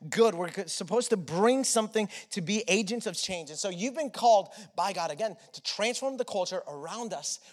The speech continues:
with your art. And we're gonna use that word art a lot just because I think it sounds better than your job. All right? It just brings value to something that was meant to be so beautiful. And right now, job just doesn't sound like a great thing.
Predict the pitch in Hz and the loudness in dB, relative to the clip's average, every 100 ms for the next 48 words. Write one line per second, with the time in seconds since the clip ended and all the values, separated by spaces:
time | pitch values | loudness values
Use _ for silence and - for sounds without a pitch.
0 | 120 156 190 220 220 190 151 185 180 175 | -16 -2 2 2 2 -6 -4 0 2 2
1 | 160 - 135 120 - - - _ _ 160 | 0 -6 -6 -4 -6 -8 -10 _ _ -8
2 | 233 262 208 185 160 170 - 156 165 139 | -4 -4 -4 -6 -6 -6 -4 -6 -6 -8
3 | 135 123 - - 143 156 143 160 135 156 | -8 -8 -10 -12 -12 -16 -14 -16 -14 -14
4 | 143 - 131 117 120 110 107 - _ _ | -14 -14 -16 -16 -18 -18 -20 -20 _ _
5 | _ _ _ _ _ _ - 127 151 175 | _ _ _ _ _ _ -16 -8 -6 -6
6 | 190 151 143 226 226 156 147 196 185 170 | -4 -6 -4 -2 -2 -4 -2 -2 -2 -6
7 | 143 165 - 180 185 165 143 151 143 151 | -8 -6 -6 -6 -8 -6 -6 -8 -10 -12
8 | 165 160 151 143 160 147 143 170 170 - | -12 -14 -8 -4 -4 -6 -14 -12 -12 -8
9 | 131 - 170 175 143 143 190 165 196 175 | -10 -10 -14 -12 -8 -4 -4 -6 -10 -8
10 | - 170 180 156 156 - 151 139 - 131 | -6 -6 -6 -8 -10 -10 -10 -10 -8 -8
11 | 131 123 113 113 - 123 120 _ 127 | -10 -14 -16 -20 -16 -14 -14 _ -20